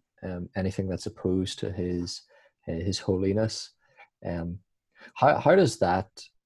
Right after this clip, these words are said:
or, or how should that, um, shape our thinking, um, in any way, um, when it comes to, uh, us thinking about sin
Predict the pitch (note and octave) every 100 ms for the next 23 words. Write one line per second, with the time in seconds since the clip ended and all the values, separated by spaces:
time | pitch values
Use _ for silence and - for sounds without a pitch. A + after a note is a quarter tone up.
0 | _ - - F#2+ G2 A2 - G2+ G2 F#2
1 | F2 - - G2 F2+ F2+ F#2+ _ _ _
2 | - - G2+ - G#2+ - F#2+ G#2+ A2 A2
3 | - F#2+ F2+ F2+ F2+ F#2 F2+ F#2+ G#2 G2+
4 | G2 - F#2 F2+ F2 F#2+ G2 - F#2+ F#2+
5 | G2 - F2+ E2+ - - - _ _ _
6 | - - - F2+ - - F#2+ G2 F#2 E2+
7 | D#2+ - - - - F#2+ G2+ G#2 B2